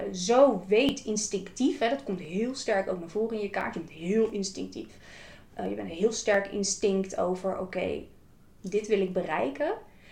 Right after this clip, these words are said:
Dit is wie ik wil zijn. Dan mag ik die richting op gaan." En dat je ook de moed hebt om die keuzes te maken. Want ze wijken best wel af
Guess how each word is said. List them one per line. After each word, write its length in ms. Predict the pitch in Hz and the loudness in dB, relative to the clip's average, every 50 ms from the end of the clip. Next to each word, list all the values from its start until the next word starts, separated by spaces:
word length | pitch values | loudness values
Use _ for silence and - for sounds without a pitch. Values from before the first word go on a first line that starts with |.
| - - - - 196 180 - - - | -20 -20 -14 -12 -10 -10 -10 -10 -4
Dit 200 | - 240 285 311 | 0 2 6 6
is 160 | 330 - - | 6 4 4
wie 160 | 202 226 240 | 0 0 0
ik 100 | 226 190 | 0 0
wil 220 | 180 185 180 185 185 | 0 0 2 2 2
zijn. 580 | 180 180 208 220 262 254 175 - 170 208 262 381 - - - - - - _ - - - - - - - - - - | 2 6 6 6 8 6 4 0 0 2 2 2 2 0 -10 -20 -20 -20 _ -20 -20 -20 -18 -16 -16 -16 -16 -14 -10
Dan 140 | - 208 185 | -4 -2 -2
mag 120 | 180 180 - | -2 -2 -4
ik 60 | - - - | -10 -4 4
die 200 | - 294 359 311 | 8 10 10 10
richting 380 | 226 185 - - - - - - | 8 4 -2 -4 -8 -10 -10 -10
op 160 | - - - | -10 -12 -12
gaan." 300 | - - - - - - - - - - - - - - - - - - - | -12 -12 -12 -12 -12 -16 -20 -20 -20 -20 -20 -20 -20 -20 -20 -20 -20 -10 -2
En 100 | - 233 | 2 6
dat 160 | 240 269 285 | 6 6 6
je 120 | 269 - - | 6 4 6
ook 180 | 254 254 240 | 6 6 6
de 80 | - 226 208 | 6 4 4
moed 340 | 190 202 220 262 339 - - | 6 8 8 8 8 8 8
hebt 520 | 285 285 311 - - - - - - - | 8 8 8 6 4 -2 -10 -14 -10 0
om 140 | - 247 269 | 6 8 10
die 120 | 294 320 - | 10 10 8
keuzes 400 | - 208 185 185 180 170 - - | 8 6 6 6 2 0 -2 2
te 80 | 240 | 4
maken. 480 | 254 311 330 311 - 190 - - - - - - - - - | 8 8 8 8 8 4 0 -6 -12 -12 -18 -20 -20 -8 0
Want 200 | - 247 254 - | 2 4 4 4
ze 120 | - 302 | 4 2
wijken 320 | 196 165 - 165 - 190 185 | 2 2 0 -2 -4 -6 -4
best 220 | 196 180 - - | -4 -4 -2 0
wel 140 | 240 240 233 | 0 0 0
af 440 | - - 277 311 - - - - | 2 4 2 2 2 0 -8 -14